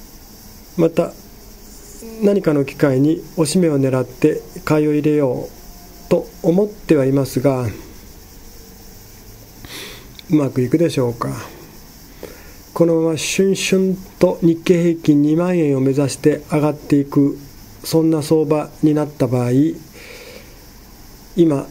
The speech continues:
売り切っちゃってる私には、あれあれって感じで指をくわえて見ているほかありません。まあ、しかし、やっぱり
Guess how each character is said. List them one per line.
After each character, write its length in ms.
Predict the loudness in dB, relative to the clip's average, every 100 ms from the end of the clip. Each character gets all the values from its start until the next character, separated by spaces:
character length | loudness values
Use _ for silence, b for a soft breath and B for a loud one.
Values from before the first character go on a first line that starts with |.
| -2
売 100 | 0
り 100 | 0
切 160 | -6
っ 20 | -4
ち 80 | -2
ゃ 40 |
っ 40 | -2
て 180 | 0 0
る 220 | 0 -2 -4
私 540 | -2 0 0 2 0 0 2
に 140 | 2
は、 120 | 2 -4 B B B B B B B -20 B B B B B -20 -20 -20 -4
あ 140 | 0
れ 120 | 2
あ 60 | 2
れ 140 | 0
っ 40 | 0
て 300 | -2 2 4
感 220 | 4 2
じ 100 | 2
で 280 | 2 2 -2 0
指 260 | 2 4
を 80 | 0
く 160 | 0 0
わ 100 | 2
え 60 |
て 340 | 2 2 2 2
見 100 | 0
て 140 | 2 2
い 120 | 2
る 100 | 2
ほ 100 | 0
か 160 | 0 0
あ 60 |
り 80 | 0
ま 160 | 0 0
せ 160 | -2
ん。 180 | -2 -4 -10 -18 -20 -20 -20 -18 -18 -16 -16 -16 -16 -18 -18 -16 -14 -16 -16 -16 B B B B B B -2
ま 140 | 0
あ、 60 | -2
し 120 | 0
か 160 | 0
し、 420 | 0 2 2 2 -4 -10 -10 -10 -10 -10 -10 -10 -12 -12 -8 -4
や 100 | -2
っ 40 |
ぱ 180 | 0 2
り 200 | 2